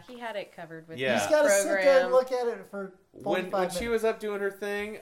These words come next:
Speaker 2: I was paying attention.
Speaker 1: <laughs> Well, she was up there with her eyes closed.
Speaker 2: Exactly.
Speaker 1: There
Speaker 2: So I
Speaker 1: may have
Speaker 2: coulda,
Speaker 1: been a
Speaker 2: like,
Speaker 1: prayer
Speaker 2: con-
Speaker 1: going on,
Speaker 3: I would've definitely
Speaker 1: but
Speaker 3: put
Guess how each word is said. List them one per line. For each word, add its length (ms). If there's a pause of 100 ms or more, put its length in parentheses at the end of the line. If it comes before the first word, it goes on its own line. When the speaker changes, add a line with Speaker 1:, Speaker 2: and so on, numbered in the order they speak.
Speaker 2:
I 160
was 100
paying 240
attention. 640
Speaker 1:
<laughs> 40 (240)
Well, 120
she 260
was 160
up 160
there 200
with 180
her 200
eyes 300
closed. 560
Speaker 2:
Exactly. 760
Speaker 1:
There 160
Speaker 2:
So 100
I 20
Speaker 1:
may 100
have 80
Speaker 2:
coulda, 160
Speaker 1:
been 80
a 40
Speaker 2:
like, 100
Speaker 1:
prayer 260
Speaker 2:
con- 80
Speaker 1:
going 260
on, 140
Speaker 3:
I 100
would've 220
definitely 320
Speaker 1:
but 80
Speaker 3:
put 100